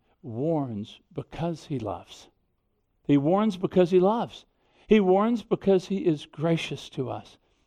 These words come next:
Have you been ambivalent to Christ?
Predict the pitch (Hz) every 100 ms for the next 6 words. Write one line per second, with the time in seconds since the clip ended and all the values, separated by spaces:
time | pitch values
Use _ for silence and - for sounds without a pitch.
0 | _ _ _ _ _ _ _ _ _ -
1 | 170 233 294 165 - 185 208 214 - 180
2 | 190 143 147 147 165 196 202 - - -
3 | - - 175 220 - _